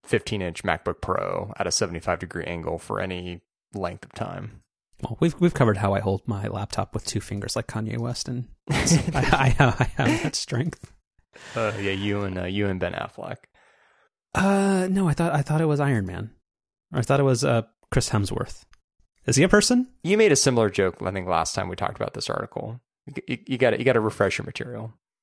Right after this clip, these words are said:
Speaker 2: They're all the same, but Chris Hemsworth's the handsome guy.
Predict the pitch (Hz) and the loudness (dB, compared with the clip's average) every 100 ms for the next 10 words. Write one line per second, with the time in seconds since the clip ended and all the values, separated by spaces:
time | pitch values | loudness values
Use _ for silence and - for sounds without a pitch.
0 | _ _ _ _ - 226 180 208 202 202 | _ _ _ _ -6 -2 0 2 2 2
1 | 190 - 101 - 202 - 131 139 95 - | 0 0 -2 -2 -2 -2 -4 -4 -6 -10
2 | 110 113 117 113 127 107 | -8 -6 -6 -4 -4 -4